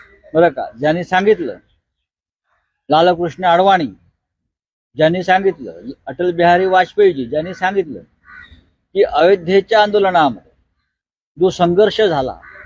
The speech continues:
त्या संघर्षाच्या शेवटच्या टप्प्यात जे काही सगळं कोसळलं, त्याच्यामध्ये भारतीय जनता पक्षाचा काहीही संबंध नव्हता.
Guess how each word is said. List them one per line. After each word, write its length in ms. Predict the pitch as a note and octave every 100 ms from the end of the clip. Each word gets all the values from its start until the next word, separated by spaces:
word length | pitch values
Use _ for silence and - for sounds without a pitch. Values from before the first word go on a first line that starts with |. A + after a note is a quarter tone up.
| - _ _ _ _ _
त्या 180 | F3 G3
संघर्षाच्या 840 | - D3+ D#3 F#3+ F3 G3 F#3 G#3 F#3+
शेवटच्या 720 | - F3 F#3+ - G#3 G3+ F#3 - _ _ _ _ _ _ _
टप्प्यात 380 | E3+ - G#3 D#3+ - _ _ _ _ - - _ _ _ _ _ _ - - - _ _ C3
जे 120 | F3+
काही 220 | G3 G3+
सगळं 300 | - F3+ G3
कोसळलं, 600 | F#3 F3+ - A3+ G#3 C#3+ - _ _ _ _ _ _ -
त्याच्यामध्ये 560 | D3 F#3 F3+ F3+ F3+
भारतीय 500 | G#3 C#3+ B2 - F#3+
जनता 360 | F3 D#3 C#3+ D#3+
पक्षाचा 600 | C#3 D3 - D3 C#3 E3+
काहीही 540 | E3+ C3+ B2 C#3 D#3
संबंध 420 | F3 C#3 C#3 D3 D3+
नव्हता. 420 | C#3+ C#3 B2+